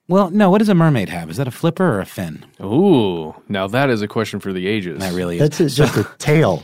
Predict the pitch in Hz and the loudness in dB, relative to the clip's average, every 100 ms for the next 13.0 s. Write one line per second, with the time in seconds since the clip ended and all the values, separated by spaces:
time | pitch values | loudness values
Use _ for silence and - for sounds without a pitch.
0 | - 131 143 151 220 240 - 294 131 403 | -2 2 4 4 4 4 6 6 6 4
1 | 302 480 427 131 127 - 101 117 98 87 | 4 4 4 2 2 0 0 0 0 -4
2 | 90 87 - - 117 123 202 - 127 147 | -8 -10 -8 0 2 4 2 2 2 2
3 | 165 - 123 123 233 165 107 101 143 - | -2 -2 0 2 0 0 -2 -2 -4 -4
4 | 135 - 285 359 - 110 90 - - - | -4 2 2 2 0 -2 -2 -6 -10 -6
5 | 90 - - _ - _ - 110 107 104 | -6 -8 -16 _ -20 _ -10 -4 0 0
6 | 101 101 104 _ 123 131 127 175 - 208 | -2 -4 -8 _ -8 -6 -4 -6 0 0
7 | 190 208 175 - 196 170 165 165 175 170 | 0 -2 -2 0 -2 -2 -2 0 0 -2
8 | 104 87 - 90 82 - - 117 113 117 | -4 -8 -12 -12 -12 -12 -2 0 2 0
9 | 143 147 185 190 185 139 135 151 165 143 | 0 2 4 4 2 2 0 0 0 -2
10 | 117 117 113 120 120 95 110 104 - 123 | -2 -2 0 -2 -4 -6 -6 -6 -4 -2
11 | 123 120 120 104 101 101 - - 101 120 | -2 -2 -4 -4 -2 -4 -6 -8 -2 0
12 | 202 208 - - 90 - - 151 - | 0 -4 -12 -14 -14 -10 -4 -4 -6